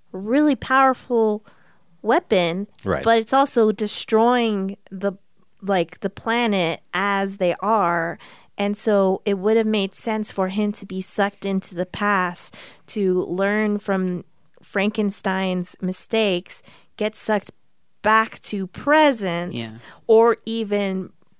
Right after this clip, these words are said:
Speaker 1: like, just a little bit past present, and be like, "I must not make this weapon,"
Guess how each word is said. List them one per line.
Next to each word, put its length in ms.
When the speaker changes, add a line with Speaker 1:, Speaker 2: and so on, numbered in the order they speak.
Speaker 1:
like, 380
just 380
a 60
little 400
bit 420
past 440
present, 680
and 240
be 160
like, 460
"I 100
must 320
not 260
make 380
this 280
weapon," 480